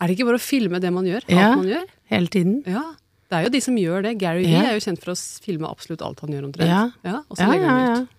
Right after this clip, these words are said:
Speaker 1: Og han er jo kanskje en av de som er mest ekte her i verden.
Speaker 2: Ja.
Speaker 1: Derfor han er den, en av de største også.
Speaker 2: Mm.
Speaker 1: Gary Vaynerchuk snakker jeg altså nå om, hvis, for den som
Speaker 2: Ja.
Speaker 1: ikke er into this shit.
Speaker 2: Tidligere vinimport.
Speaker 1: Ja.
Speaker 2: Nå markedsføringsguru nummer en.
Speaker 1: Ja.
Speaker 2: Ja.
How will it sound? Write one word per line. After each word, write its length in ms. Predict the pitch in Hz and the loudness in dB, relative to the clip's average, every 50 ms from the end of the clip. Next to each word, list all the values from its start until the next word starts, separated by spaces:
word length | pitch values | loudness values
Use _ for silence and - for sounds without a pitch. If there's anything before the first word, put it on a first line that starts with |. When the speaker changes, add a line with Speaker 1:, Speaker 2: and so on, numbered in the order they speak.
| _ - | _ -6
Speaker 1:
Og 60 | 165 175 | -4 -2
han 100 | 202 208 | 0 0
er 100 | 180 175 | 0 0
jo 100 | 170 160 | 0 -2
kanskje 220 | - 170 156 160 | -2 -4 -2 -2
en 80 | 147 143 | -2 -2
av 60 | 147 | -4
de 80 | 147 139 | -4 -4
som 120 | 151 151 | -4 -4
er 40 | 143 | -4
mest 280 | 143 143 135 - _ - - | -4 -6 -8 -10 _ -12 -12
ekte 440 | 175 - _ _ - - - - 147 | -12 -12 _ _ -20 -18 -12 -10 -8
her 80 | 143 143 | -6 -4
i 40 | 151 | -4
verden. 160 | 151 160 185 | -2 2 2
Speaker 2:
Ja. 160 | 185 196 214 226 | 4 4 2 0
Speaker 1:
Derfor 60 | 240 160 | -2 -4
han 80 | 165 160 | -6 -6
er 100 | 147 143 | -6 -8
den, 360 | 143 147 151 151 151 160 160 - | -10 -10 -10 -12 -14 -16 -18 -18
en 80 | 151 | -18
av 60 | 151 147 | -18 -18
de 60 | 156 | -18
største 380 | - - 180 165 - - - 143 | -18 -12 -12 -12 -10 -8 -10 -8
også. 320 | 147 - - - 302 185 _ _ _ _ _ _ _ _ _ _ _ - | -8 -6 -6 -8 -8 -10 _ _ _ _ _ _ _ _ _ _ _ -2
Speaker 2:
Mm. 300 | - 196 180 156 151 147 | 2 2 2 2 2 0
Speaker 1:
Gary 340 | 156 160 151 156 160 175 175 | 0 -2 0 0 -2 -2 -2
Vaynerchuk 760 | 160 170 160 160 160 160 165 170 - - - 247 247 _ - | 0 0 0 0 0 -2 -2 -4 -6 -6 -8 -8 -8 _ -10
snakker 280 | - - 233 185 - 196 | -6 -6 -6 -6 -6 -8
jeg 80 | 190 180 | -8 -6
altså 80 | 208 202 | -4 -4
nå 120 | 196 202 | -4 -2
om, 80 | 233 247 | -4 -4
hvis, 160 | 233 - - - | -6 -8 -12 -12
for 100 | - 196 | -6 -4
den 100 | 190 185 | -2 2
som 80 | 185 180 | 4 4
Speaker 2:
Ja. 100 | 185 185 | 4 4
Speaker 1:
ikke 100 | 196 196 | 2 2
er 20 | 190 | 0
into 560 | 175 165 156 - - 180 185 185 180 180 180 | -2 -4 -6 -6 -6 -8 -6 -6 -6 -6 -6
this 240 | 175 175 190 - - | -6 -6 -8 -8 -10
shit. 280 | - 233 254 254 _ | -8 -8 -8 -8 _
Speaker 2:
Tidligere 1160 | - - - - 254 226 175 160 156 165 160 160 180 190 185 190 190 190 190 185 185 190 185 180 | -16 -12 0 2 4 4 4 4 2 2 2 2 2 2 2 2 2 2 2 2 2 0 0 2
vinimport. 760 | 196 196 165 147 147 143 147 143 - 247 - _ - - - - _ _ - | 2 2 2 2 2 0 0 -2 -4 -6 -8 _ -18 -18 -18 -18 _ _ -4
Speaker 1:
Ja. 100 | 175 170 | -2 0
Speaker 2:
Nå 400 | 180 175 175 180 185 185 185 170 - - | 2 2 4 4 4 2 0 -2 -4 -2
markedsføringsguru 1900 | 202 185 151 - - 180 147 147 139 - 160 151 147 147 151 147 139 - - - 160 156 - 175 185 185 151 - 208 165 165 170 147 170 190 214 233 | 0 0 0 0 -4 -6 -6 -6 -6 -4 -2 0 0 2 0 0 -2 -4 -2 -2 -2 0 0 0 2 0 4 4 4 6 6 4 4 4 2 2 0
nummer 340 | 208 180 175 170 165 165 170 | 0 -2 -2 -2 -2 0 0
en. 260 | 165 160 170 208 226 - - | 0 0 0 0 -2 -4 -2
Speaker 1:
Ja. 140 | - 180 - - - - - _ - | -2 -2 -2 -2 -8 -16 -20 _ -6
Speaker 2:
Ja. 200 | - - - - | -2 -2 -2 -4